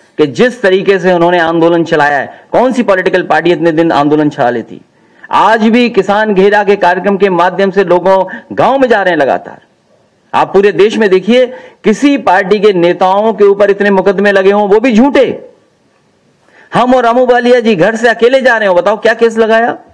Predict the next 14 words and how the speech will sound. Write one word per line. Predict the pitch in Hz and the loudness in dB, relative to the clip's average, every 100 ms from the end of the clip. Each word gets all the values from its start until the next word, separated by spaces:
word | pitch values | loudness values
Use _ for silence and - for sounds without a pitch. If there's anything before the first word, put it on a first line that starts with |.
| _ _ _ _ _ - - _ _ _ _ _ _ _ _ _ _ _ _ _ - | _ _ _ _ _ -20 -20 _ _ _ _ _ _ _ _ _ _ _ _ _ -4
और | 185 | -2
कितनी | 190 233 262 262 | 0 0 0 2
पुलिस | 247 254 | 0 2
लगाई | 240 240 247 | 2 2 0
हुई | 247 | -2
थी? | 240 262 349 _ _ _ _ _ _ _ _ _ _ _ - | -2 -6 -8 _ _ _ _ _ _ _ _ _ _ _ -4
हमारा | 185 233 | 0 0
कार्यकर्ता | 226 214 226 220 240 | 0 0 -2 -2 -2
बताओ | 220 226 247 | 0 -2 0
पार्टी | 190 202 233 | -2 0 0
कार्यालय | 220 240 | 0 0
के | 226 | 0
सामने | 208 208 247 | -2 0 0
मारा, | 226 185 269 254 143 | 0 0 -2 -4 -8